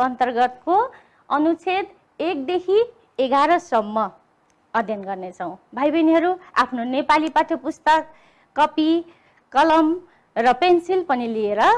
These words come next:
म सँगसँगै रहिदिन हुन म आग्रह गर्दछु। भाइ बहिनीहरू, अब हामी आजको विषयवस्तुतिर अगाडि बढौँ। भाइ बहिनीहरूलाई थाहा छ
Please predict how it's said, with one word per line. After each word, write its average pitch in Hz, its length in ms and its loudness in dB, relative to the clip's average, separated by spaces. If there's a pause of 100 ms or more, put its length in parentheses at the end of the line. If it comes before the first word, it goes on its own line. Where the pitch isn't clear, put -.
(220)
म 311 160 0
सँगसँगै 349 680 2
रहिदिन 220 380 -2
हुन 277 380 0 (300)
म 247 280 -2 (680)
आग्रह 240 380 0
गर्दछु। 196 600 -6 (360)
भाइ 220 180 0
बहिनीहरू, 226 560 -2 (360)
अब 220 120 -2
हामी 262 500 -2 (280)
आजको 220 400 -4
विषयवस्तुतिर 208 800 -8 (440)
अगाडि 240 400 0
बढौँ। 185 260 -8 (380)
भाइ 262 160 0
बहिनीहरूलाई 330 480 2
थाहा 359 560 0
छ 359 40 -14